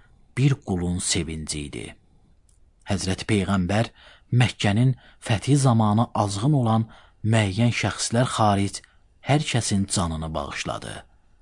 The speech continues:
Kimsəyə zərər gəlsin istəmirdi. Müsəlmanlar Məkkəlilərə əsla pis gözlə baxmadılar. Onları öz qohumları olaraq bağırlarına basdılar. Həzrət Peyğəmbərə və əshabına qarşı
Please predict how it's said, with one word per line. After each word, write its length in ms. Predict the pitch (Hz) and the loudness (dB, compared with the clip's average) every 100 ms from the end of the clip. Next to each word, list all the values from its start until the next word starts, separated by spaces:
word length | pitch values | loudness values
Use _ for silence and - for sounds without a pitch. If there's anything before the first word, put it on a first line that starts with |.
| _ _ - | _ _ -4
Kimsəyə 480 | - 180 - 120 113 | 2 4 6 4 4
zərər 340 | 101 90 104 | 0 0 -2
gəlsin 400 | 101 92 85 - | -2 -4 -4 -6
istəmirdi. 640 | 92 - 82 76 - 60 - - _ _ _ _ _ _ | -6 -4 -6 -6 -10 -12 -14 -20 _ _ _ _ _ _
Müsəlmanlar 720 | 110 - 123 117 107 104 131 - - - | -2 4 4 4 4 6 6 6 -4 -8
Məkkəlilərə 760 | - 117 - 127 110 101 107 - | 0 0 2 0 2 2 0 0
əsla 480 | 165 170 - 143 120 - | 0 2 0 0 0 0
pis 220 | - - | -4 -6
gözlə 360 | - 110 92 87 | 0 -2 0 -4
baxmadılar. 840 | - 85 - 67 65 67 58 - - _ _ _ _ _ _ | -2 -4 -4 -8 -8 -8 -8 -8 -14 _ _ _ _ _ _
Onları 460 | 147 120 101 101 117 | 2 2 2 0 0
öz 240 | - 175 165 | 6 6 6
qohumları 560 | 151 107 110 104 101 | 4 4 2 2 0
olaraq 460 | 98 90 87 90 87 - _ | -2 -2 -2 -2 -4 -8 _
bağırlarına 680 | - 87 85 76 71 71 71 | -6 -6 -4 -8 -8 -8 -8
basdılar. 580 | 67 - - 58 50 - - _ _ _ _ _ _ _ _ | -6 -6 -6 -6 -6 -8 -14 _ _ _ _ _ _ _ _
Həzrət 360 | 113 104 135 - | 0 4 2 2
Peyğəmbərə 640 | 123 110 110 98 101 117 | 2 2 2 2 2 2
və 100 | 117 113 | 4 2
əshabına 640 | 104 - 110 101 104 113 | 0 -2 0 0 2 0
qarşı 440 | 117 104 - 123 | 2 -2 0 0